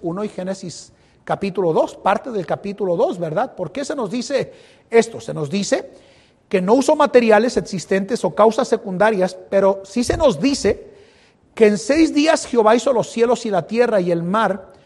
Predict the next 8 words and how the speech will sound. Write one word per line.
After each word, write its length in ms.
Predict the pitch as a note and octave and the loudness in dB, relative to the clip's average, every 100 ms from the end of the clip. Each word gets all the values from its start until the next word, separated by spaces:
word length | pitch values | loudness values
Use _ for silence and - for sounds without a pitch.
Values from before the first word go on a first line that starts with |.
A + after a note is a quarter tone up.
| _ _ _ _ | _ _ _ _
y 100 | G3+ | -8
todas 800 | E3+ _ - D4 F4 F4+ D4+ G#3+ | -8 _ 4 6 6 6 4 2
las 260 | A3+ G3+ - | -2 -2 -4
cosas 680 | - - C4 C#4+ A3+ G3 - | -14 0 2 2 0 -4 -6
que 140 | F#3 | -8
en 100 | E3 | -6
ellos 360 | F3+ G3+ G#3+ - | -4 -4 -4 -6
hay. 300 | G#3 C#4+ B3 | -4 -2 -2